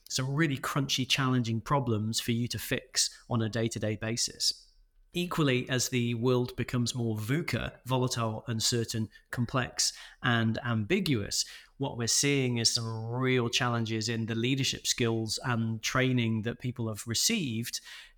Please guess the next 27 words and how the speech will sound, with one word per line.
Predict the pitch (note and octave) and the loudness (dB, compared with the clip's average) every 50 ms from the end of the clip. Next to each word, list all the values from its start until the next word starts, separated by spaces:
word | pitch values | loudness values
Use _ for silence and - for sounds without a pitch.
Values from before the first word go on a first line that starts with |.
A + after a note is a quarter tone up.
| - - | -8 -4
to | - - C3+ B2+ B2 B2 A#2+ A#2+ A#2+ A#2+ - - - | 0 0 2 2 2 0 0 -2 -4 -4 -6 -6 0
deal | - C#3+ F3 F#3 B2 | 4 4 6 6 4
with | G#2+ A2+ G#2 | 2 -2 0
some | - - A2+ | 0 0 0
of | G#2+ - | 0 -2
these | - - | -4 -4
challenges. | - - B2+ - - - - - - - - _ - - - - - - - - | -2 -2 -2 -4 -6 -8 -8 -8 -8 -10 -12 _ -18 -16 -16 -16 -16 -12 -2 2
And, | D#3 D3+ D3 D3 C#3+ - - | 4 4 6 4 2 0 -2
you | E3+ D3+ | 0 2
know, | D3 C#3+ D3+ | 2 2 0
one | D3+ C#3+ B2 C3 C#3 C#3+ C#3+ D3 C#3+ C#3+ | -2 -4 -4 -2 0 2 2 2 2 2
in | - D#3 C#3 C3 C3 | 0 0 2 2 2
four | B2 - - - - C#3 C#3 C#3 C3+ C3+ C3 B2+ B2+ - | 0 -2 -4 -4 -4 -4 -2 0 0 0 0 0 -2 -2
leaders | A#2+ A#2+ B2 B2+ C3+ C3+ A#2 G#2+ G2+ G2+ G2+ G#2+ A2+ - - | -2 0 0 0 0 0 0 -2 -2 -4 -4 -4 -4 -4 0
ends | C#3+ C3+ C3 B2 | 2 2 2 2
up | B2 - | 0 0
in | B2 A#2 | -2 0
a | |
leadership | A#2 D3+ A#3 B3 - - B2 - G#2+ | 0 0 0 2 0 0 0 -2 -4
role | A2 G#2+ G#2+ A2+ - - - _ _ - - - - - _ - | -4 -4 -4 -4 -6 -10 -12 _ _ -20 -20 -20 -20 -20 _ -2
without | - C3+ C3 C#3+ C#3+ C#3 C#3 - C#3+ | 0 2 2 4 2 2 2 0 2
any | C#3+ C#3+ C3+ | 2 2 2
formal | - - D#3 D3+ C3+ C3+ C3 | 0 -2 -2 0 0 0 -2
training. | - - F3+ G#3+ F#3+ - - - _ _ _ _ _ - | 0 0 0 0 0 -2 -4 -10 _ _ _ _ _ -6
That's | E3 F#3 - - | -4 -2 -2 0
concerning, | - E3 - - F#3+ G#3 G3+ B2+ G2+ F#2+ | 0 2 4 4 4 4 2 2 0 0
right? | F#2 G2 D3 A3+ | -2 -4 -6 -8